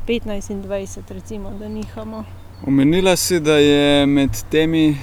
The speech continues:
Speaker 2: tudi, da so kar tri mlade raziskovalke. To se mi zdi kar, eh, nadpovprečno za strojni faks.
Speaker 1: Ja, mislim, da smo en izmed laboratorijev, ki ima največ žensk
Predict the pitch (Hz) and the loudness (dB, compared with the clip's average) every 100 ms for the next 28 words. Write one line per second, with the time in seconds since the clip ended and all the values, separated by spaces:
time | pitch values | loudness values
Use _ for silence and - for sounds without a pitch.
0 | - 156 139 143 143 127 - - - 127 | -4 -2 2 4 4 0 -14 -12 -8 -6
1 | - - 143 - 180 170 131 123 123 139 | -2 -2 -4 4 6 8 6 4 4 2
2 | 131 120 - - 117 143 160 - 151 - | 0 -6 -6 -2 2 4 4 0 -4 -4
3 | - - - - - 156 165 156 131 151 | -14 -16 -16 -10 -4 -2 2 2 4 4
4 | 151 139 - 165 151 - - 120 123 120 | 4 2 -2 -2 -2 -8 -10 -8 -6 -6
5 | 101 123 156 - 139 131 131 - 113 107 | -6 0 0 0 -2 0 -2 -2 -8 -6
6 | 113 110 107 - - - - - - 127 | -2 -2 -2 -8 -18 -18 -18 -16 -2 0
7 | 117 113 120 110 - - - - 240 247 | 0 -2 -4 -4 -10 -14 -14 -2 0 0
8 | 262 285 254 247 240 - 233 233 226 226 | 0 0 0 -2 -6 -6 -4 -2 -2 -2
9 | 240 240 240 226 226 226 214 220 - 262 | -4 -4 -4 -4 -4 -6 -6 -6 -4 -2
10 | 247 233 226 226 226 220 220 247 254 247 | -2 -4 -4 -6 -4 -2 0 0 0 -4
11 | 226 214 247 262 269 | -6 -4 -4 -2 -6